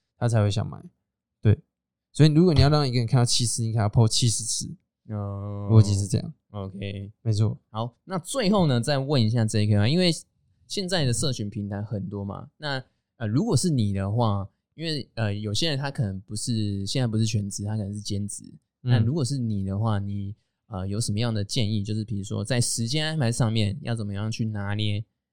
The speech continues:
Speaker 2: 那
Speaker 1: 是。
Speaker 2: 然后怎么样分配在社群的上面这样子？
Speaker 1: 是，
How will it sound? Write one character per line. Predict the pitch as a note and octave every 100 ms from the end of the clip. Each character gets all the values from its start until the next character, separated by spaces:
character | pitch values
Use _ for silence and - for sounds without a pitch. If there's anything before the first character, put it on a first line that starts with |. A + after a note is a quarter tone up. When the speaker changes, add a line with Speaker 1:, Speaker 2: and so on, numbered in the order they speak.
| _ -
Speaker 2:
那 | G2
Speaker 1:
是。 | G#2 B2 A2 C#3 _
Speaker 2:
然 | A2
后 | A2 A2
怎 | G#2
么 |
样 | A#2 A#2+
分 | A#2+ B2
配 | A#2+ A2
在 | G#2+ G#2
社 | B2 G#2+
群 | G2+
的 | F2+
上 | - -
面 | - -
这 | _
样 | _
子？ | _ _
Speaker 1:
是， | - A#2+ G#2